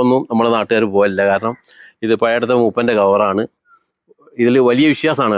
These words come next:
ആളുകൾക്ക്. പക്ഷേ എങ്കിലും മറ്റൊരു രീതിയിലേക്കുള്ള നേർച്ചയും കാര്യമൊന്നും നടത്തുന്നില്ല. അവർക്ക് നടത്തുകയാണെങ്കിൽ വലിയ സംഭവങ്ങളാക്കി മാറ്റാം. എങ്കിലും ആ ഒരു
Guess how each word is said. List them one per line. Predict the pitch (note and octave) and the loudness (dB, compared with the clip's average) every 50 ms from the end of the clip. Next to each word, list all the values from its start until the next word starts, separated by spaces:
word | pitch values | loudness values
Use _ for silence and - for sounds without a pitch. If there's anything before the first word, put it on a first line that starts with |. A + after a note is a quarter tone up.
| F#2+ | 0
ആളുകൾക്ക്. | F2+ F#2+ F2+ F#2 F#2+ - - - - - | 2 2 0 0 -2 -6 -10 -10 -10 -12
പക്ഷേ | G2+ F#2+ - A#2+ A2+ | -10 -4 -2 0 2
എങ്കിലും | A2+ A#2 A2+ C#3 C#3+ C#3+ D3 _ _ - A#2 | 2 2 2 2 0 0 -2 _ _ -8 -8
മറ്റൊരു | A2 - - C#3 C3+ C3+ | -6 -2 -2 -2 0 2
രീതിയിലേക്കുള്ള | C3+ C3 C3 B2+ C3 B2+ B2+ C3 C3 A#2+ | 0 0 0 0 -2 0 0 0 0 0
നേർച്ചയും | A2+ A2 G#2 - - A#2+ A2+ A#2 | 0 -2 -2 -2 -2 -2 -2 0
കാര്യമൊന്നും | A2+ A2 A2+ A2 A2 A#2 A#2 A2+ G#2+ | -2 0 0 0 0 2 0 0 0
നടത്തുന്നില്ല. | G2 F#2+ - - G#2 G#2 G2 G2 G2 | 0 -2 -2 -2 -2 -2 0 0 0
അവർക്ക് | G2+ G2+ A#2 A#2 | 2 2 0 0
നടത്തുകയാണെങ്കിൽ | A2+ A#2 G#2 - C3+ C3 C3+ C#3 C3 C#3+ C#3+ D3 D3+ C3 B2 | -2 -2 -2 -2 -2 0 0 0 0 0 0 -2 0 0 0
വലിയ | B2 C3 C3+ D3+ D3+ C3 C#3 | 2 2 2 2 2 0 0
സംഭവങ്ങളാക്കി | B2 B2 B2 C3+ C#3 C#3 B2+ A#2+ G#2+ - A2+ G#2 F#2+ | 0 0 0 0 2 2 0 -2 -2 -2 -2 -2 -2
മാറ്റാം. | F2+ - - - - _ _ _ _ _ _ _ _ _ _ _ _ - G#2+ | -4 -4 -6 -8 -8 _ _ _ _ _ _ _ _ _ _ _ _ -4 -2
എങ്കിലും | G#2 G#2+ A#2+ C3 C3+ C3 B2 A#2+ | 0 0 2 0 0 0 0 0
ആ | A#2+ B2 B2+ | 2 2 2
ഒരു | C3+ | 2